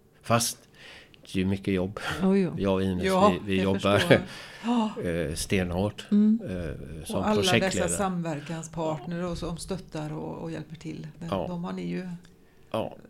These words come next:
Speaker 3: letat upp, tänker jag.
Speaker 1: Exakt.
Speaker 3: Kontaktat.
Speaker 1: Så att, eh, men
Speaker 3: Mm.
Speaker 1: fantastisk respons.
Speaker 3: Mm.
Speaker 2: Mm.
Speaker 1: Både från media och, eh,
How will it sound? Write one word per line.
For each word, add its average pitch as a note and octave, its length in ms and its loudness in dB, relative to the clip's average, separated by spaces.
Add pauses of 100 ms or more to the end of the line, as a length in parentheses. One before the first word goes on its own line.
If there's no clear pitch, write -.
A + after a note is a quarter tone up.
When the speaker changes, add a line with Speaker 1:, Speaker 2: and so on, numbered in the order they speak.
(180)
Speaker 3:
letat F#3+ 480 -2
upp, F3+ 220 -4
tänker D#3+ 280 -10
jag. D#3+ 220 -12
Speaker 1:
Exakt. - 480 -2
Speaker 3:
Kontaktat. - 340 -14 (120)
Speaker 1:
Så - 200 -8
att, A3 380 -4
eh, F#2 280 -8
men G#2+ 200 -4
Speaker 3:
Mm. F3+ 840 -10 (200)
Speaker 1:
fantastisk - 760 -10
respons. G#2+ 680 -6
Speaker 3:
Mm. G#3 240 -6
Speaker 2:
Mm. A3 300 6
Speaker 1:
Både G#2+ 240 2
från G2+ 200 0
media F2 680 -2
och, - 400 -14
eh, - 300 -10